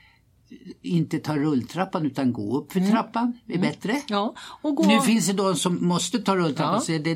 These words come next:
Speaker 1: är inte de jag hoppar på, men
Speaker 2: Gå av en hållplats tidigare och istället för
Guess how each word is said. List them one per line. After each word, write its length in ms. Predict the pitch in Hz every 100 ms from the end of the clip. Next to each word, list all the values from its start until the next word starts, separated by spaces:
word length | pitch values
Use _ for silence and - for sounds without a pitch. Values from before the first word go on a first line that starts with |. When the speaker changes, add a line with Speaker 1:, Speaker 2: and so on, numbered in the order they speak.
| 180
Speaker 1:
är 40 |
inte 180 | 175 202
de 240 | 190 196
jag 80 | 190
hoppar 280 | 165 170 160
på, 200 | - 135
men 320 | 143 147 123 - - -
Speaker 2:
Gå 240 | 277 277 247
av 240 | 240 240
en 180 | 233 233
hållplats 580 | 233 202 - 190 185 -
tidigare 600 | 190 165 190 233 311 320
och 400 | 220 214 202 -
istället 460 | 185 196 220 208 185
för 280 | 202 185